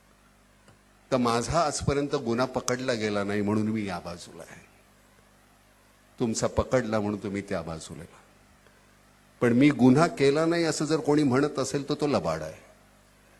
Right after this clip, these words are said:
प्रत्येकाने गुन्हा केलेला आहे, फक्त काही जण पकडले गेले आणि काही पकडले गेले नाहीत. काही जणांचं दुर्दैव असतं की अशी मंडळी तुम्हाला नेमक्या वयामध्ये मिळत नाहीत आणि त्याच्यानंतर आपल्या हातून नकळत कुठेतरी अनावधानानं एखादा गुन्हा होऊन जातो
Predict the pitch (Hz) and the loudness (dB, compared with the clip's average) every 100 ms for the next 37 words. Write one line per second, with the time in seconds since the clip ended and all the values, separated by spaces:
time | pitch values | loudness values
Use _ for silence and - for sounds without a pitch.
0 | _ _ _ _ - 139 139 - 190 185 | _ _ _ _ 0 2 2 2 2 2
1 | - 135 170 170 127 110 110 87 82 80 | 2 2 2 2 2 2 -2 -6 -8 -10
2 | 73 69 - - - - - - _ _ | -10 -14 -18 -20 -20 -20 -20 -20 _ _
3 | _ _ _ _ _ _ _ _ - - | _ _ _ _ _ _ _ _ -2 0
4 | - - 101 - - - 110 117 117 107 | 0 -4 -6 -8 -8 -2 0 0 -2 -4
5 | 107 113 107 110 92 98 98 160 - - | -6 -4 -4 -4 -2 -4 -4 -8 -12 -12
6 | 107 - 92 101 104 - 80 82 90 80 | -10 -8 -8 -8 -10 -8 -8 -8 -8 -8
7 | 78 80 85 - - - - _ _ _ | -10 -14 -14 -16 -20 -20 -20 _ _ _
8 | _ _ _ _ _ _ _ _ _ - | _ _ _ _ _ _ _ _ _ 4
9 | 127 190 202 220 220 226 - 123 123 202 | 6 6 6 6 6 4 6 4 6 8
10 | 202 170 - 165 214 135 - 185 180 123 | 8 6 4 0 4 4 4 2 2 2
11 | 127 143 131 113 135 131 104 98 151 131 | 2 2 0 -2 0 0 0 2 2 4
12 | 107 120 139 156 107 110 - - 90 90 | 4 4 2 4 6 6 4 2 -4 -4
13 | 95 113 127 101 - 165 143 104 170 135 | -4 -4 -2 -2 -2 -2 -4 -4 -4 -4
14 | 107 110 98 - 135 135 101 - 160 - | -4 -4 -6 -8 -4 -2 0 2 0 0
15 | 120 113 110 104 127 143 95 117 127 104 | -2 0 0 0 0 0 2 2 2 2
16 | 90 90 117 117 - 98 98 98 104 95 | 0 -2 -4 -4 -6 -6 -4 -2 -2 -2
17 | 110 135 98 - - | -2 -2 -4 -6 -12